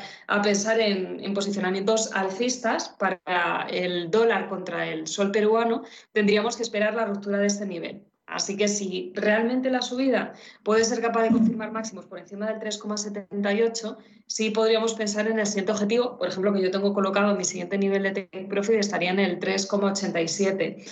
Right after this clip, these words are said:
Pero, por otro lado, claro, la caída que, bueno, perdón, la, la subida que he visto ahora en, en lo que es el par del dólar contra el sol peruano,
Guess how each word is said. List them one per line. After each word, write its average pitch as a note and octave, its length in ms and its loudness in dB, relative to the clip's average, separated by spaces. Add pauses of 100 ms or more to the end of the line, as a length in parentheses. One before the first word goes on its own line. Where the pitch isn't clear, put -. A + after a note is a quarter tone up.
(360)
Pero, G#3+ 420 4
por G#3 120 2
otro A3+ 160 2
lado, A#3+ 200 2
claro, A3 220 2
la G3 140 0
caída G#3 300 2
que, A3+ 220 2
bueno, G3+ 280 0
perdón, F#3+ 280 -2
la, F3 380 0
la F3 160 0
subida G#3+ 420 2
que F#3+ 80 -4
he - 20 0
visto G3+ 240 2
ahora G#3 220 2
en, F3 240 -4
en F3+ 160 -8
lo E3+ 140 -4
que F3+ 80 -6
es F3+ 160 -4
el F#3 160 0
par G#3+ 240 2
del F3 160 -4
dólar G#3 280 0
contra E3+ 220 -6
el E3+ 80 -2
sol G3 160 -4
peruano, G#3+ 480 2